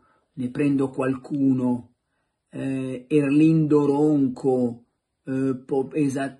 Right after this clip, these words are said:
poi per esempio, ecco, Giovanni Silenzi, ne ho preso due a caso.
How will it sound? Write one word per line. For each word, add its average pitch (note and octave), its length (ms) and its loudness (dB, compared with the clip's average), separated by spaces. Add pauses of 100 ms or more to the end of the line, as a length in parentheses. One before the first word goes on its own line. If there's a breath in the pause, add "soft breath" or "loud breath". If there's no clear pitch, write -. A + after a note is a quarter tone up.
poi C#3 280 -4
per C3 120 -8
esempio, C#3 1080 -2 (140)
ecco, C#3 460 -4
Giovanni C#3 960 0
Silenzi, B2+ 1300 -2 (140)
ne A#2 100 -8
ho A2+ 60 -6
preso C3 300 -6
due C3+ 240 -2
a A#2+ 120 -8
caso. A2 840 -6